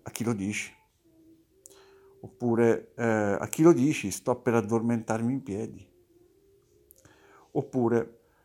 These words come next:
"Non vedo l'ora che arrivi il weekend." A chi lo dici?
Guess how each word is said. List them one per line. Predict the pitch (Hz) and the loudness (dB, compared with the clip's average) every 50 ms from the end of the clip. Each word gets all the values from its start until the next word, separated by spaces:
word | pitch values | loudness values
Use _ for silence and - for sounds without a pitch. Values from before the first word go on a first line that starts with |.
| _ - | _ -12
"Non | - 127 139 151 151 151 | -6 -2 0 0 0 4
vedo | 143 190 190 165 175 | 4 4 6 8 8
l'ora | 160 156 175 185 196 196 180 185 180 - | 10 10 10 8 8 4 2 -4 -6 -12
che | - - 120 | -6 -2 0
arrivi | 120 113 117 110 123 156 165 160 143 143 - - - | 0 0 -2 -4 -4 -4 -4 -4 -6 -6 -8 -8 -8
il | 127 123 | -6 -4
weekend." | 131 120 123 143 - - - 120 107 85 69 92 92 - 92 98 - _ _ _ - - | -2 -2 -2 -2 -4 -4 -4 -2 -2 -4 -4 -8 -8 -10 -12 -16 -18 _ _ _ -20 -14
A | 101 98 - - | -14 -12 -12 -12
chi | - - 117 | -6 0 2
lo | 123 123 117 | 2 2 2
dici? | 101 101 101 98 87 - - 82 85 104 | 2 0 0 0 -2 -4 -6 -8 -8 -10